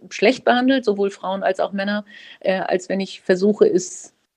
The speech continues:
kreativ oder, oder, äh, mit beiden Ansprechen, äh, zu tun.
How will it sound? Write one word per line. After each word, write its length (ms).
kreativ 680
oder, 500
oder, 1000
äh, 40
mit 440
beiden 400
Ansprechen, 760
äh, 180
zu 160
tun. 320